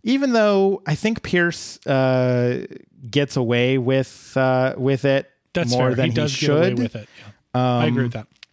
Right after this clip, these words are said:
Speaker 1: the fact that he and Shirley can kinda see eye to eye for maybe the first time in the whole series, um, is, is pretty nice.
Speaker 2: Yeah.
Speaker 1: So all that to say, um, I don't think I hate it as much as you do, but I'm still gonna give it a C minus.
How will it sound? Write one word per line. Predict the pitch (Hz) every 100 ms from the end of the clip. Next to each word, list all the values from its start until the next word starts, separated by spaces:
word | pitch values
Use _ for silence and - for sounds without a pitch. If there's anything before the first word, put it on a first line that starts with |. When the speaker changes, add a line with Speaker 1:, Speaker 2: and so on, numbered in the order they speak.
| -
Speaker 1:
the | 139 165
fact | 185 180 180
that | 180 151
he | 160 151
and | 151
Shirley | - 135 135 139
can | 135 127
kinda | 135 131
see | - 131
eye | 120
to | 120
eye | 101 110 117
for | 117 120
maybe | 156 285
the | 180
first | - 135 120
time | - 147 143 110
in |
the | 104 98
whole | 123 123 120 113 110 _ -
series, | - 131 147 107 101 - - - _ _ _ _
um, | 113 113 110 104 107 110 - _ _ _ _ _ _ -
is, | 139 135 127
is | 143 127
pretty | 143 135
nice. | 113 107 101 - - _
Speaker 2:
Yeah. | 175 147 123 _ _ _ _ _ _
Speaker 1:
So | - 180
all | 185 202
that | 208 -
to |
say, | 175 139 127 120 120 123
um, | 117 117 117 120 -
I | 131 127
don't | 135 135
think | 143
I | 123
hate | 139 139
it | 120
as | 113
much | 123 -
as | 107
you | 110
do, | 107 107
but | 117
I'm | 143
still | - 226
gonna | 214
give | 185 170
it | 165
a |
C | - 147
minus. | 135 110 120 131 131 -